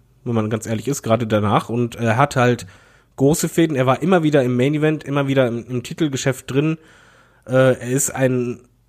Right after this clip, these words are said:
Star, der halt auch von der W W E sehr prägnant eingesetzt wurde, aber er ist halt keiner, wo halt die Fans immer sagen, von, „Ja, das ist der Mega-Topstar“, sondern er ist halt immer einer, der, der war direkt hinter diesen Topstars auf dieser Welle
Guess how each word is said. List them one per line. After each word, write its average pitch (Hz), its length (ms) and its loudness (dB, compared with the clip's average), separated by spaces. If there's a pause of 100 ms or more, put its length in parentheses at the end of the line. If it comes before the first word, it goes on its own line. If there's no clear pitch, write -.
Star, 127 440 -2
der 127 180 2
halt 127 220 -2 (160)
auch 131 180 -2
von 131 240 -2
der 120 280 4
W 120 120 2
W 120 60 0
E 120 140 0
sehr 120 160 2
prägnant 123 380 -4
eingesetzt 156 460 -2
wurde, 143 180 2
aber 131 180 0
er - 20 -4
ist 156 160 0
halt 151 260 -4
keiner, 180 460 0 (1300)
wo 147 360 0
halt 160 140 2
die 147 60 -2
Fans 160 280 -2
immer 156 140 0
sagen, 143 180 -2
von, 143 180 -6
„Ja, 151 120 -4
das 160 140 -6
ist 190 140 -6
der 165 100 4
Mega-Topstar“, 185 720 2
sondern 131 200 0
er 143 140 0
ist 175 120 -2
halt 170 100 -2
immer 170 460 -2 (120)
einer, 170 200 2
der, 147 160 0
der 143 420 -4
war 160 220 -2
direkt 156 440 -2
hinter 247 180 -2
diesen 143 320 -2
Topstars - 480 -2
auf - 160 -4
dieser 139 300 2
Welle 170 280 4